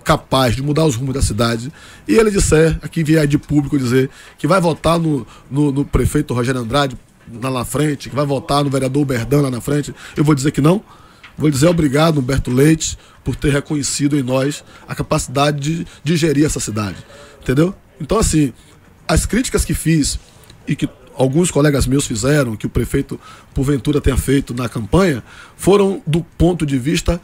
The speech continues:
político e não do ponto de vista pessoal. Então, ninguém construiu inimizade. Eu e a prime-, a ex-primeira-dama, por exemplo,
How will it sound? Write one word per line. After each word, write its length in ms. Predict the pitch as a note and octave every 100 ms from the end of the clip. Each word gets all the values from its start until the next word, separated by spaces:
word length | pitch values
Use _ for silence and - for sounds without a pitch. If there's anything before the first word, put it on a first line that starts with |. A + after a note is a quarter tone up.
| - - -
político 640 | F#3+ F#3 F3+ G2+ - F2+ - - - - -
e 80 | E3+
não 160 | F#3
do 100 | G3
ponto 200 | - E3+
de 60 | C#3
vista 200 | C#3+ B2+
pessoal. 540 | A2+ A#2+ G#2+ G2+ F#2+ - - -
Então, 240 | D3 F3+ F#3+
ninguém 260 | F#3 G#3+
construiu 640 | - G#3 - E3 F3+ F3 D3 -
inimizade. 760 | E3+ D#3 C3+ A2+ A#2 F#2+ G2+ - - - -
Eu 220 | E3 G3
e 40 | E3+
a 40 |
prime-, 300 | - D3+ D#3
a 120 | C#3
ex-primeira-dama, 640 | D#3 - D3 D3 B2+ C#3 C#3
por 140 | C#3
exemplo, 420 | C3 C#3+ F3 G3